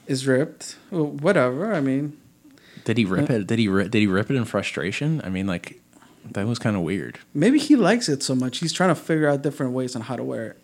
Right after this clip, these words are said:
Speaker 2: Mm, maybe he did, like, a, a Hulkster backstage or something.
Speaker 1: <laughs> Before he went out?
Speaker 2: Yeah.
Speaker 1: Um,
Speaker 2: Yeah, yeah.
Speaker 1: anyway, so he comes out, attacks, uh,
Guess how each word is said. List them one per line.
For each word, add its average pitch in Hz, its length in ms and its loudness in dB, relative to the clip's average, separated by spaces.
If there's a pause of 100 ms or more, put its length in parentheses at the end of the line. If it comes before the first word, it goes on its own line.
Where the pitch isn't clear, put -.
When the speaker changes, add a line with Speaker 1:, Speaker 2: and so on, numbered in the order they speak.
(340)
Speaker 2:
Mm, 101 320 -6
maybe 123 220 8
he 147 40 12
did, 131 160 6
like, 113 140 6
a, 101 60 10
a 95 300 8
Hulkster 104 460 6
backstage 80 580 0
or - 80 -4
something. 202 440 8 (140)
Speaker 1:
<laughs> - 140 -12
Before 165 260 6
he 160 80 6
went 151 200 6
out? 156 280 4 (460)
Speaker 2:
Yeah. 95 280 2
Speaker 1:
Um, 143 260 0
Speaker 2:
Yeah, 101 140 0
yeah. - 80 2
Speaker 1:
anyway, 156 320 10 (340)
so 165 180 6
he 175 140 10
comes 180 200 4
out, 143 280 6
attacks, 147 560 2
uh, 143 180 2